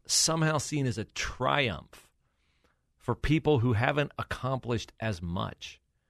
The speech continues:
when someone who has accomplished a lot in their field stumbles. Now, I don't for a second condone the, uh, appearance of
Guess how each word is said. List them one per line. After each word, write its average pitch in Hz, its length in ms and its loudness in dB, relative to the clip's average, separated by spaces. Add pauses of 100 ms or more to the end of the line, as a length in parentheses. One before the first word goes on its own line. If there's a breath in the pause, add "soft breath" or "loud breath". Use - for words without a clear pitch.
(520)
when 113 120 2
someone 139 360 0
who 117 140 0
has 107 160 -2
accomplished 117 720 -6 (440)
a 113 60 4
lot 139 500 0 (120)
in 98 100 -2
their 80 140 -8
field - 440 -4 (1700)
stumbles. - 680 -2 (220)
Now, 131 280 0 (460)
I 175 180 8
don't 117 220 0
for 80 180 -8
a - 60 -6
second - 540 0 (140)
condone 120 760 0 (1040)
the, 107 680 0
uh, 92 220 -4 (100)
appearance 139 920 0 (1400)
of 120 720 2